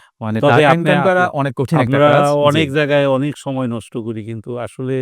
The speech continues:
Speaker 2: যেখানে টাকার জায়গা সেইখানে আমাদের
Speaker 1: খুব
Speaker 2: সময়
Speaker 1: সহজ মনে
Speaker 2: থাকে
Speaker 1: করে ফেলি।
Speaker 2: না, সেইখানে
Speaker 1: শুনে
Speaker 2: আমরা,
Speaker 1: শুনে আমরা কিনে ফেলছি একটা
Speaker 2: আমরা
Speaker 1: স্টক।
Speaker 2: কিন্তু কোনো পরিশ্রম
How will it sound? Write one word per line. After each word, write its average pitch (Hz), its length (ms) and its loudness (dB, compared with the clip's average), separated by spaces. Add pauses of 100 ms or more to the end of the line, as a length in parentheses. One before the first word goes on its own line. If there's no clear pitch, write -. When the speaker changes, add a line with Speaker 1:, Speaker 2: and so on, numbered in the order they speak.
Speaker 2:
যেখানে 135 400 -6
টাকার 143 400 -2
জায়গা 117 320 -4 (340)
সেইখানে 135 400 0
আমাদের 120 300 -6
Speaker 1:
খুব 208 120 -6
Speaker 2:
সময় 135 80 -4
Speaker 1:
সহজ 202 200 4
মনে 214 80 4
Speaker 2:
থাকে 196 140 2
Speaker 1:
করে 160 140 2
ফেলি। 123 240 -2 (120)
Speaker 2:
না, 131 180 2
সেইখানে 147 300 0
Speaker 1:
শুনে 180 120 4
Speaker 2:
আমরা, 165 120 6
Speaker 1:
শুনে 160 140 4
আমরা 196 160 2
কিনে 170 200 0
ফেলছি 135 300 -4
একটা 110 100 -2
Speaker 2:
আমরা 123 200 0
Speaker 1:
স্টক। 123 120 0
Speaker 2:
কিন্তু 135 200 -2
কোনো 127 240 -4
পরিশ্রম 123 560 -6